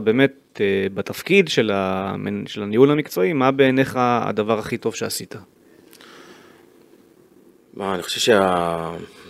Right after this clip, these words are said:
Speaker 2: בטח בש-, בשנתיים האחרונות, ההתפתחות של שחקנים צעירים תוצרת בית, במועדון, אה,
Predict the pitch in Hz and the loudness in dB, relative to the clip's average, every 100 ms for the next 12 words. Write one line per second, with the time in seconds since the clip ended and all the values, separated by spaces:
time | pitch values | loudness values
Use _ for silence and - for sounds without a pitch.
0 | - 90 - - - - - 78 73 - | -6 -6 -6 -2 -2 -2 -4 -6 -6 0
1 | 101 85 - 90 98 - 71 60 58 - | 2 2 0 0 0 0 -6 -6 -8 -10
2 | - _ - _ - - 123 104 95 - | -16 _ -20 _ -12 2 2 2 0 0
3 | 92 101 101 - 95 107 101 80 104 85 | 2 2 2 4 6 6 2 -2 -2 -2
4 | 78 107 120 113 - _ 87 82 85 82 | 0 0 2 0 -6 _ -10 -6 -4 2
5 | 120 139 143 - _ _ _ - - - | 4 4 0 -10 _ _ _ -20 -20 -20
6 | - - _ - _ - | -20 -20 _ -20 _ -10